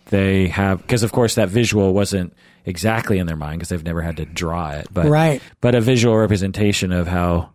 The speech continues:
Speaker 1: they would like to put it onto paper in that moment.
Speaker 2: Right.
Speaker 1: And that helps them understand that part of themself and understand why that self, that part exists and, and
Speaker 2: Yeah, yeah.
Speaker 1: their particular reactions. That makes sense.
Speaker 2: One of the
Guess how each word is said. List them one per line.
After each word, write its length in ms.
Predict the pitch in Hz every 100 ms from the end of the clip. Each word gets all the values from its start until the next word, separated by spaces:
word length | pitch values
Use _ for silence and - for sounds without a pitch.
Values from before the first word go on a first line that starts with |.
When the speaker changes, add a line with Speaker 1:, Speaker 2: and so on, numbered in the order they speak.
| _
Speaker 1:
they 100 | 95
would 140 | 85 85
like 160 | 87
to 80 | 85
put 160 | - 90
it 60 | 80
onto 200 | 78 73
paper 320 | 92 95 78
in 80 | 73
that 140 | 76
moment. 380 | 76 78 78 - - -
Speaker 2:
Right. 200 | 165 156 - _
Speaker 1:
And 160 | 95 95
that 180 | 98
helps 300 | - 98 -
them 420 | - 90 87 85 90 _ _
understand 720 | 101 95 90 - 104 95 95
that 140 | 90 -
part 200 | 92 87
of 60 |
themself 680 | 85 85 - 92 85 82 -
and 120 | 85
understand 640 | 82 82 82 - 80 80 78 - -
why 540 | - 82 87 82 82
that 200 | 82 78
self, 380 | - 85 80 - _
that 160 | 90 -
part 220 | - 82
exists 560 | 78 78 80 78 - 78
and, 200 | 76 -
and 100 | - 165
Speaker 2:
Yeah, 160 | 160
yeah. 200 | 170 160 156
Speaker 1:
their 200 | 92 82
particular 500 | - - 85 82 80
reactions. 500 | 78 71 76 80 78
That 100 | -
makes 160 | 78 -
sense. 220 | 85 -
Speaker 2:
One 160 | 220
of 80 | 226
the 200 | 185 160